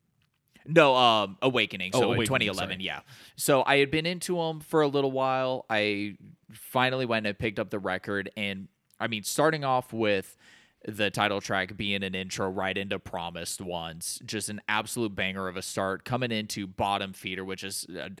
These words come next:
Speaker 1: absolute fan favorite, followed by I'm Bad News in the Best Way. There's tons of songs through this
Speaker 2: God,
Speaker 1: record. It's
Speaker 2: such an emo name.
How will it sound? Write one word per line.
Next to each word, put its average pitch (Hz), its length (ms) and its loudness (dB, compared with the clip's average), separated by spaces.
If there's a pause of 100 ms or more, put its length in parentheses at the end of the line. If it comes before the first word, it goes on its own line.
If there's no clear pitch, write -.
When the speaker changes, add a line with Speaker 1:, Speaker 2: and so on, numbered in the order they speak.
Speaker 1:
absolute 95 460 -6
fan 87 340 -6
favorite, 82 640 -10 (520)
followed 123 440 0
by 110 340 2
I'm 113 220 0
Bad 110 240 0
News 104 240 -6
in 98 80 -8
the 95 80 -6
Best 87 400 -10
Way. 90 440 -6
There's 110 500 -4 (600)
tons 110 540 -6
of 98 100 -8
songs 92 380 -8
through 95 160 -8
this 87 240 -8
Speaker 2:
God, 95 80 -8
Speaker 1:
record. 87 400 -6
It's 95 180 -4
Speaker 2:
such - 200 -10
an - 140 -14
emo 110 340 -8
name. 107 420 -10